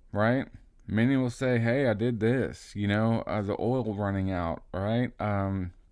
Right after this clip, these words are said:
"not forgiving." These are things you can do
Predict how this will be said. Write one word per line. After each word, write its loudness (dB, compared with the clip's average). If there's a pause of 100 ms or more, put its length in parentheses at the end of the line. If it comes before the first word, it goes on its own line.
(120)
"not 0
forgiving." -2 (760)
These 4
are 2
things -2
you -2
can -4
do 0